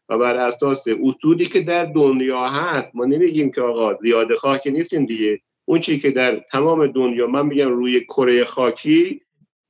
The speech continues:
امکان نداره که پرداخت، حالا توی سودان بگیر رقمش مثلاً هزار دلار، اگر یک پزشک می‌گیره پرستار مثلاً ممکنه پونصد دلار بگیره،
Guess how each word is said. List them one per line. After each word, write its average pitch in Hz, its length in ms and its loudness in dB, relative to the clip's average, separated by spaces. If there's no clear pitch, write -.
امکان 147 540 0
نداره 160 380 2
که 113 200 -2
پرداخت، 110 580 -4
حالا 117 200 -2
توی 131 380 2
سودان 143 520 0
بگیر 143 280 0
رقمش 135 440 -2
مثلاً 135 340 0
هزار 131 220 2
دلار، 147 380 -2
اگر 123 200 -2
یک 120 180 -4
پزشک 117 320 -8
می‌گیره 117 200 -4
پرستار 113 440 -2
مثلاً 113 340 -2
ممکنه 110 340 0
پونصد 117 360 -4
دلار 151 280 0
بگیره، 156 460 0